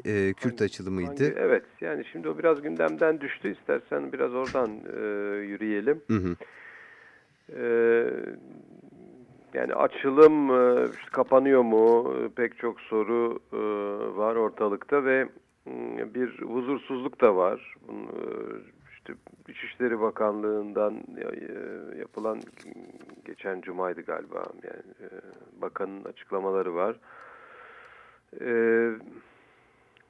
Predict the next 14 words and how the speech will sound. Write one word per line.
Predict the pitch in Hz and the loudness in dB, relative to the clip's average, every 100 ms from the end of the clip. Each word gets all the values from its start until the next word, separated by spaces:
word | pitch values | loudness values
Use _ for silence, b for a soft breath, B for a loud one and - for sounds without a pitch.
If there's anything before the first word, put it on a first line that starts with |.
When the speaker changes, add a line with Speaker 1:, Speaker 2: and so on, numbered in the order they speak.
| _ _ _ | _ _ _
Speaker 2:
bu, | 120 117 113 - b b b b _ _ _ - | 0 2 0 -4 b b b b _ _ _ -14
e, | 110 101 95 92 92 98 - 55 - - - - - | -8 -6 -4 -4 -6 -8 -10 -14 -18 -20 -20 -20 -10
bir | 107 101 | -4 2
ay | 95 92 | 2 4
oldu | 90 92 104 | 0 0 -2
artık, | 82 - | -2 -8
bir | 87 | -8
aydan | 85 80 87 87 | -6 -6 -6 -8
da | |
fazla | 82 87 80 85 | -4 -4 -2 -2
oldu. | 85 76 71 | -2 -4 -6
Açıkladıkları | 85 - - 95 90 90 92 92 98 98 - _ | -8 -10 -8 -6 -6 -6 -4 -2 0 -2 -4 _
önlemler, | 107 98 98 95 98 98 92 - - | -6 -4 -2 -2 2 2 2 -2 -10
e, | - | -16